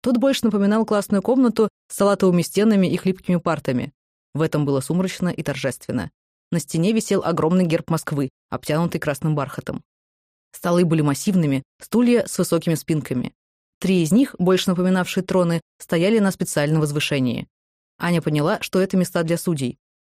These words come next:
Неужели её жалобу будут рассматривать сразу три человека? Вместо того, чтобы оробеть, она вдруг почувствовала укол разочарования. Если ради неё с её дурацкой жалобой устроят такой внушительный процесс, то надеяться на успех нечего. Откажут, только чтобы напомнить, где её место.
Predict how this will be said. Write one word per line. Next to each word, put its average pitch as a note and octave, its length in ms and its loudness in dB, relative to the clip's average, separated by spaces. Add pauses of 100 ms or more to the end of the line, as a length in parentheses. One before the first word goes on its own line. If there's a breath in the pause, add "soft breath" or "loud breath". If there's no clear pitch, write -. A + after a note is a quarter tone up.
(200)
Неужели D3 380 0
её D3+ 160 2
жалобу F3+ 360 2
будут E3 280 2
рассматривать E3+ 500 0
сразу E3+ 260 -2
три G3 200 -2
человека? E3 580 -2 (340)
Вместо D#3+ 300 -4
того, F3 220 0
чтобы E3+ 280 -2
оробеть, D#3 400 -2 (220)
она E3 140 0
вдруг F3 180 -2
почувствовала E3+ 480 -2
укол E3 240 -2
разочарования. D3+ 760 -2 (340)
Если F#3+ 300 0
ради F#3 220 2
неё F#3+ 300 6
с - 140 -4
её F3 80 2
дурацкой F3+ 380 0
жалобой D#3+ 460 0 (180)
устроят F#3+ 400 0
такой G#3 220 2
внушительный F3+ 500 0
процесс, B3 440 -2 (200)
то F#3 100 -2
надеяться F#3 400 0
на F3 60 4
успех F#3 340 -2
нечего. D3+ 400 -2 (240)
Откажут, A3+ 500 -2 (200)
только G#3+ 180 0
чтобы G#3 220 2
напомнить, G#3 480 2
где F3 260 2
её E3+ 140 2
место. C3+ 420 -2